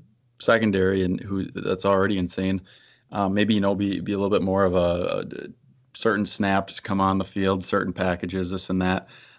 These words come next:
um, take the load off of them a bit. Um, but I, I, I'm very interested to see how Lamar Jackson handles, handles up in Seattle.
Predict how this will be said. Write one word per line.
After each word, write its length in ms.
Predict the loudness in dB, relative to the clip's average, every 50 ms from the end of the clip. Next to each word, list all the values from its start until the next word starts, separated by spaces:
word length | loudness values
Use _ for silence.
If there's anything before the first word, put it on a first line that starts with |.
| _ _
um, 260 | -2 0 0 0 0
take 220 | 0 -2 -2 -2 0
the 80 | -2
load 280 | 0 2 4 4 4 4
off 240 | 4 4 2 0 -2
of 60 | -4
them 160 | -4 -2 -2
a 40 | -2
bit. 360 | 0 2 2 2 0 -2 -6 _ _ _ _ _ _ _ _ _ _ _ _ _
Um, 340 | -2 0 0 0 0 -2 -6 -10 _ _ _ _ _ _ _ _ _ -16
but 400 | -8 0 2 2 2 2 -2 -4 -2
I, 220 | 0 0 0 -2 -6 -8
I, 420 | -4 -2 -2 -2 -2 -2 -4 -6 -8 -14 _ _ _ _ _ _ _ _ _ _
I'm 400 | -2 0 2 2 2 0 -2 -2
very 400 | 2 2 4 4 4 4 4 2
interested 600 | 2 4 4 4 2 0 -4 -8 -6 -4 -4 -4 -4
to 80 | -4
see 320 | -6 -6 -4 -2 0 0 0
how 180 | 2 2 2
Lamar 340 | 2 4 4 4 4 4 2
Jackson 480 | 2 2 4 4 4 2 0 -2 -4 -2
handles, 680 | 0 0 0 0 0 0 -2 -2 -4 -8 -12 -14 -10
handles 560 | -6 -2 0 2 2 2 2 0 0 -2 -4
up 240 | -4 -4 -4 -4 -4
in 120 | -8 -10 -8
Seattle. 580 | -6 -6 -4 -4 -4 -4 -6 -6 -8 -8 -12